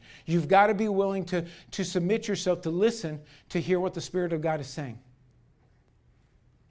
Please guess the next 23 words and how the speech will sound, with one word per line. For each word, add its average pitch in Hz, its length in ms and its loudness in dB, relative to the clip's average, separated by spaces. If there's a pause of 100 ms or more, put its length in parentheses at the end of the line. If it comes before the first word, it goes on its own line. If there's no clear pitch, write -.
(920)
It's 220 180 2
not 285 240 10
easy, 247 440 0 (1160)
but 214 120 8
it's 180 160 4
gonna 254 180 4
be 214 140 6
vital 196 400 6 (1300)
in 185 180 2
walking 208 400 8
in 202 140 4
these 185 180 2
last 185 280 4
days. 180 320 -2 (180)
It's 175 160 -2
gonna 247 160 6
be 226 100 6
vital 214 440 8
in 175 180 -2
keeping 220 320 -2
your 190 120 0
family 185 420 -2
safe, 147 520 -4